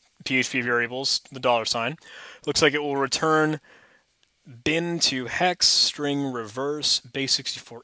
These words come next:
encode secret. Wow. Okay. Um, we're checking if the array key exists, submit.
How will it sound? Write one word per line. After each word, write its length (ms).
encode 560
secret. 560
Wow. 320
Okay. 400
Um, 560
we're 80
checking 640
if 400
the 320
array 300
key 300
exists, 600
submit. 580